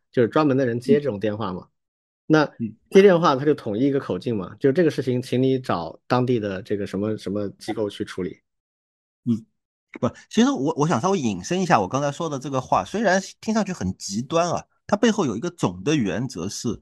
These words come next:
Speaker 2: 我并不希望任何事情到最后会发展为自力救济，而是宁可老百姓和老百姓之间会有更多的诉讼关系出现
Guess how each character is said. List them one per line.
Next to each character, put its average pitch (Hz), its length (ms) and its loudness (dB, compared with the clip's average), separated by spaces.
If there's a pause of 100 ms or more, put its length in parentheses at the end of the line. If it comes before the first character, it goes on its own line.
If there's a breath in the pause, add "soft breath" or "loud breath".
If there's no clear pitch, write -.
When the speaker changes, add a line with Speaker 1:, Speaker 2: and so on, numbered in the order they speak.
(300 loud breath)
Speaker 2:
我 107 300 4 (100)
并 208 220 0 (100)
不 170 220 -10 (240)
希 - 480 0
望 196 460 -2 (640)
任 202 200 4
何 156 200 0
事 151 240 -2
情 - 320 -8 (360)
到 165 160 0
最 180 200 2
后 151 200 -2
会 139 160 -2
发 170 280 2
展 92 180 -4
为 104 140 -2
自 156 340 -2
力 131 240 -2
救 120 260 0
济， 95 300 -8 (400)
而 113 280 2
是 120 420 -2
宁 220 340 4
可 - 400 -12 (300)
老 131 160 4
百 135 160 0
姓 190 200 -2
和 147 140 -2
老 127 180 2
百 160 120 0
姓 165 240 0
之 165 180 -6
间 202 340 2
会 202 180 0
有 104 180 -4
更 135 260 -4
多 156 200 -4
的 131 140 -4
诉 - 200 -2
讼 110 200 -4
关 104 200 -4
系 - 140 -12
出 - 160 -20
现 - 200 -20